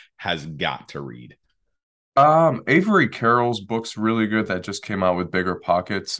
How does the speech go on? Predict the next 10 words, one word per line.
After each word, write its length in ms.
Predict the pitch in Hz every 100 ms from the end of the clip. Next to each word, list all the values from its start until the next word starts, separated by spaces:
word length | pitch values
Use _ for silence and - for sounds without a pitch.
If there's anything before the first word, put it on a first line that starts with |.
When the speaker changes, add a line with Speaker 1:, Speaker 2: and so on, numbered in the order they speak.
| -
Speaker 2:
Um, 320 | 98 90 90
that 160 | 101 104
Speaker 1:
Okay. 80 |
Speaker 2:
one's 200 | 101 98
a 100 | 95
really 400 | 87 95 101 98
good 180 | 90 92
all-encompassing 960 | 80 90 90 85 - 87 90 - 90 87
book. 320 | 90 87 - _ - - - - - _
Um, 680 | 101 101 101 95 92 87 -